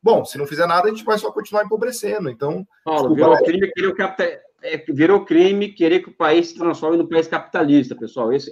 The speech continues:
Speaker 2: essa que é a verdade, tá? Que ninguém tá querendo socialismo aqui, ninguém tá, é que o crime é querer que o país vire capitalista, igual a Alemanha, igual os Estados Unidos, Japão,
Speaker 1: Exato.
Speaker 2: Coreia.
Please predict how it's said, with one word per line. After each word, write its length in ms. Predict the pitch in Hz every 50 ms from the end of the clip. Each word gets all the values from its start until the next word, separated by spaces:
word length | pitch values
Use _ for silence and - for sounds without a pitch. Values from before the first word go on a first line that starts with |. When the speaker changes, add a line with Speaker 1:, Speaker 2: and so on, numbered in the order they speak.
| 135
Speaker 2:
essa 160 | 139 135 147
que 80 | 147 156
é 40 | 143
a 20 |
verdade, 460 | 147 165 160 151 127 110 - - - -
tá? 140 | 113 113 113
Que 120 | - -
ninguém 200 | 127 127 143 170
tá 80 | 170 196
querendo 200 | 185 180 180 165
socialismo 540 | 151 180 165 - 170 143 143 147 135 135 139
aqui, 260 | 127 117 - 127 147
ninguém 300 | 151 139 135 147 151 -
tá, 320 | 165 156 143 120 - - - _ _ _ _ _ _ _ _ _ 104 92 - _ _ _ _ _
é 240 | - 143 143 151 151
que 120 | 147 - 156
o 100 | 131 123
crime 320 | - 160 185 208 220 214
é 20 |
querer 220 | 202 - 185 202 202
que 60 | -
o 40 | -
país 160 | 202 185 185
vire 140 | 196 196 196
capitalista, 720 | 196 196 - - - 220 202 175 190 202 185 170 - 147
igual 160 | 139 156 156
a 40 | 160
Alemanha, 640 | 156 143 131 135 147 160 170 170 160 151 135 120 117
igual 180 | 117 131 135
os 40 | 131
Estados 220 | - 147 131 123
Unidos, 520 | 123 117 120 131 143 156 156 151 127 110 104
Japão, 340 | 113 113 110 - - 120 131
Speaker 1:
Exato. 500 | 143 156 151 143 135 123 110 104 98 98 - -
Speaker 2:
Coreia. 600 | 123 113 113 117 127 139 135 120 101 98 98 -